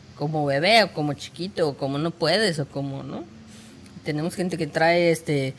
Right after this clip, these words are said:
asmáticos o que traen cuestiones de ansiedad porque no saben ni relacionarse porque,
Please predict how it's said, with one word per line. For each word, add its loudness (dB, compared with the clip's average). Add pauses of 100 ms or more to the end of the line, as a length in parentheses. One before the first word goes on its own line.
(220)
asmáticos 2
o 0
que -4
traen 4
cuestiones 0
de 6
ansiedad 4
porque -2
no 0
saben 0
ni 2
relacionarse 0
porque, -6